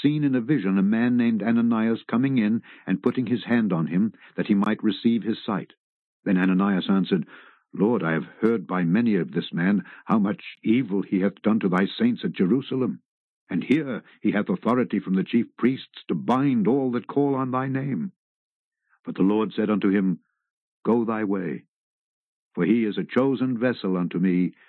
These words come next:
to bear my name before the Gentiles and kings and the children of Israel. For I will show him how great things he must suffer for my name's sake." And Ananias went his way,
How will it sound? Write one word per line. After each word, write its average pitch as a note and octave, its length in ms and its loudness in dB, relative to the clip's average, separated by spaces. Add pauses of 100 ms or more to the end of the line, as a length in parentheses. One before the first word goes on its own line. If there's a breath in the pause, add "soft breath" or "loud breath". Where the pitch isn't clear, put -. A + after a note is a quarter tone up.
(180 soft breath)
to - 60 -2
bear G#2+ 280 2
my G#2 240 2
name G#2+ 320 2
before G2+ 340 0
the F#2 100 0
Gentiles F#2 920 0
and F2+ 200 0
kings F2+ 540 0 (280 loud breath)
and E2 100 0
the F2 80 2
children F2+ 360 0
of F2 100 2
Israel. D#2 480 -2 (500)
For D#2 100 -12
I F2+ 120 0
will F#2+ 160 2
show A#2 240 0
him F#2+ 340 -2 (240 soft breath)
how C3 240 0
great B2+ 420 0
things A#2+ 320 -2
he G#2+ 140 2
must G2+ 260 -2 (140)
suffer E2 400 -6 (280 soft breath)
for E2 120 -4
my F2 180 2
name's E2+ 480 0
sake." - 420 -14 (440)
And - 100 -2
Ananias C#3 560 0
went A#2 160 0
his A2 140 -8
way, F2 340 -2